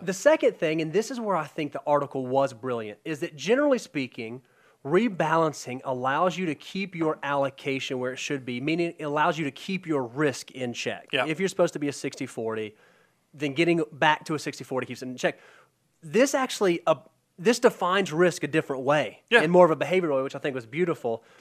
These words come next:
Speaker 1: And then the third thing that he doesn't touch on as much that we'll end with is it does allow you to tax manage your portfolio. We'll
Speaker 2: Yeah.
Speaker 1: talk about that with asset location. So academically, those are the three things that rebalancing does. This is a very different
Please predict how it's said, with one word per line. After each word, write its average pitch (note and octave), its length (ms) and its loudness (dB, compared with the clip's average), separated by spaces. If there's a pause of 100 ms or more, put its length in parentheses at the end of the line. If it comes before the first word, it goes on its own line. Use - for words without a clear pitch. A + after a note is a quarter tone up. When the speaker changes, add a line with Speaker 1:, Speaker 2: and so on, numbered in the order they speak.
(120)
Speaker 1:
And G3+ 100 4
then G3+ 80 8
the F#3 60 2
third A#3 260 8
thing F#3 140 4
that D#3 80 0
he D3+ 60 -2
doesn't D#3 240 2
touch D3 200 -2
on C3 80 -2
as A#2+ 80 -8
much C#3 240 0
that C3 100 -8
we'll B2 200 -4
end F3 180 2
with B2 260 -2
is A#2 140 -8 (220)
it F3 120 0
does F#3 200 4
allow D#3 160 4
you C#3 80 2
to B2+ 80 -2
tax C3 340 -2
manage A#2+ 260 -2
your A#2+ 80 -10
portfolio. G#2+ 520 -6
We'll A#2 100 -10
Speaker 2:
Yeah. - 60 -2
Speaker 1:
talk C#3 160 4
about B2+ 180 -2
that A#2+ 100 -4
with A2 120 -8
asset F#2 260 -10
location. B2 400 -6
So D#3+ 140 0 (280)
academically, A3+ 640 2
those F#3+ 260 4
are G3 40 -4
the D3+ 100 -8
three F3+ 240 0
things D#3 220 -2
that C#3 60 -8
rebalancing B2+ 500 -4
does. G3 280 -2 (380)
This F#3 300 2
is B3 120 -4
a G#3+ 60 2
very F3+ 280 0
different F3+ 640 -2